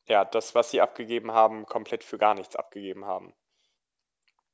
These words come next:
Ähm, also, äh, ich find's, ich find's ehrlich gesagt skandalös. Du hast dann, äh, Torhüter, der, ich weiß gar nicht, ich glaub sogar auch den ein oder anderen Rekord hält in der Liga.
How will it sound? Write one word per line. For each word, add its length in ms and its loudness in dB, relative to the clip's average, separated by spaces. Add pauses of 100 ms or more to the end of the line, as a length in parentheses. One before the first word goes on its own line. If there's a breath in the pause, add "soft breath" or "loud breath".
(440)
Ähm, 340 -12 (140)
also, 180 0
äh, 220 2
ich 120 -12
find's, 280 -8
ich 160 -16
find's 180 -12
ehrlich 240 -4
gesagt 340 -6
skandalös. 640 -4 (320 soft breath)
Du 80 -2
hast 200 0
dann, 340 0
äh, 300 0
Torhüter, 380 -2
der, 400 2
ich 140 -6
weiß 160 0
gar 100 0
nicht, 240 -8
ich 120 -20
glaub 160 0
sogar 260 0
auch 120 -2
den 180 -8
ein 160 -4
oder 160 0
anderen 300 -6
Rekord 420 -2
hält 180 -2
in 80 -12
der 140 -8
Liga. 400 -2